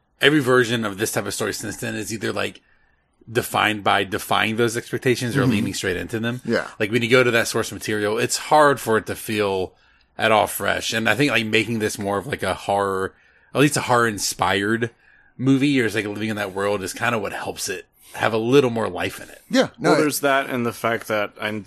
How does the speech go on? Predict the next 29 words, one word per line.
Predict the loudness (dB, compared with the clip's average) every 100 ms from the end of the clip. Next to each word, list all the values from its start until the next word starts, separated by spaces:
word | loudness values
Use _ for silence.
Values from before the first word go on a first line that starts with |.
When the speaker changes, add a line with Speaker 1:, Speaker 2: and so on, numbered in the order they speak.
| -6
Speaker 3:
I | -6
think, | -4 -6 -10 -4
Chris, | -2 -2
you | -4
mentioned | -6 -6 -8
it | -10 -10
after | -8 -6 -8 -8
we | -6
left, | -4 -6 -8
was | -10
that | -10 -4
Hercule | -4 -2 0 0
is, | -2 -6
like, | -8 -10 -16 -20 _ _
having | -2 0 0
a | -6
really | -2 -2 0
hard | -2 -6
time | -6 -10 -10 -16 -20 _ 0
Speaker 2:
Yeah. | 0 0
Speaker 3:
the | -2
whole | -4
movie, | -2 -4 -4
'cause | -6 -6
in | -4
the | 0
first | 0 0
movie, | -2 -2 -2
he's | -4 -6 -8